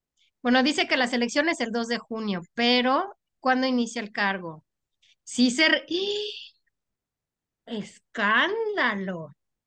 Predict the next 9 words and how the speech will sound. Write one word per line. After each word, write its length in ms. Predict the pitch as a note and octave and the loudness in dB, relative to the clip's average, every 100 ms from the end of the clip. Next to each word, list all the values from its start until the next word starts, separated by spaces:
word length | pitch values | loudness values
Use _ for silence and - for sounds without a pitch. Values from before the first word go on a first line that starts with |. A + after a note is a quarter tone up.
| _ - | _ -14
escándalo. 840 | F#3+ - - A#3+ C#4 E4 C4+ G#3 | -12 -14 -2 2 2 2 0 0
Bueno, 320 | A3 C4 G#3 - | 0 0 -2 -6
es, 320 | A#3 C#4 C#4 _ _ _ _ _ _ _ _ _ | -8 -8 -8 _ _ _ _ _ _ _ _ _
sí, 600 | - - B3 C#4+ G4 - - | -12 -4 0 2 0 -4 -4
el 180 | A#3+ - | -4 2
primero 440 | B3 B3+ C4 F4 | 2 4 4 4
de 100 | F#4+ | 2
septiembre, 600 | D#4+ C#4 - C#4 D4+ F4+ | -2 -6 -6 -4 -4 -4
querida, 400 | F4+ E4+ F4 F4+ | -6 -4 -2 -2